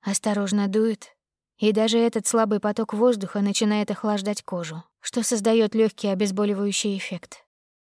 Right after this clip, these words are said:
Ласков со мной, целует моё лицо, лоб, нос, щёки, скулы, невесомо, едва касаясь. И я, находясь под фармацевтическим наваждением, практически забываю, что именно он это сотворил.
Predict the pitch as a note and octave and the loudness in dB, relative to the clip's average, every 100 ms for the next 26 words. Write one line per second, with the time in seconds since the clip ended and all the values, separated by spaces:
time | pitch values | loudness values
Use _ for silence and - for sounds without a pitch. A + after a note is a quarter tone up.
0 | _ _ _ _ _ G#3 G#3 G3 G#3+ - | _ _ _ _ _ 0 0 0 -2 -4
1 | F#3 - F3+ F3+ F3+ _ _ _ _ - | -4 -2 -2 -4 -6 _ _ _ _ 0
2 | A#3 A3 A3 G#3+ G#3 G3+ G3 G3 - G#3 | 2 4 2 2 2 2 0 0 -2 -2
3 | G3+ _ _ - G#3 G#3 A3 G#3 G3+ G#3 | -4 _ _ 0 2 2 0 0 0 0
4 | - - - G3+ G#3+ - F#3 - G#3+ G#3+ | -2 -4 -4 -4 -6 -6 -8 -4 -2 -2
5 | G3+ - _ _ _ _ - G#3+ G#3+ A3+ | -4 -8 _ _ _ _ -2 2 2 2
6 | - A#3+ F#3 F#3 F#3+ G3 G3+ - G#3+ F3+ | 0 0 -2 -4 -4 -4 -4 -4 -4 -8
7 | - - _ _ _ _ _ _ _ - | -10 -10 _ _ _ _ _ _ _ 0
8 | G#3+ G#3+ A3 B3 B3 A#3 G#3 A3 A3 - | 2 4 4 4 4 2 0 0 -2 -6
9 | G#3+ - G#3+ G#3+ A3+ - A#3 A3+ - G#3 | -6 -2 0 0 -2 -4 -4 -4 -2 0
10 | G#3 G#3 G3 G3 A#3+ A3+ G3 G#3+ G3+ A3+ | 2 0 0 2 4 4 0 -2 -4 -4
11 | - - A3 G#3+ A3 A#3 A3+ F#3 - G#3 | -4 -2 0 0 2 2 0 -2 -2 2
12 | G#3 A3 A#3 A#3+ F#3 F3 - A3 F#3+ F#3 | 4 6 6 4 2 -4 -6 -6 -6 -6
13 | E3+ | -6